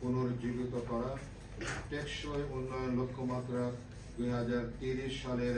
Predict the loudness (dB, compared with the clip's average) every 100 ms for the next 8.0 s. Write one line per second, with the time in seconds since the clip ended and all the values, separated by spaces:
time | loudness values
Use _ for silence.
0 | 4 4 4 4 4 4 4 4 2 2
1 | 2 -2 -10 -10 -12 -4 2 2 2 2
2 | 4 4 2 0 0 -2 0 -2 0 -2
3 | -2 -2 -2 -2 -2 -2 -2 -2 -2 0
4 | 0 0 -4 -10 -12 -8 -2 2 2 2
5 | 0 0 0 0 0 0 0 -2 -4 -2
6 | 0 0 0 0 2 0 2 2 0 0
7 | -4 -6 -10 -12 -12 -12 -4 0 0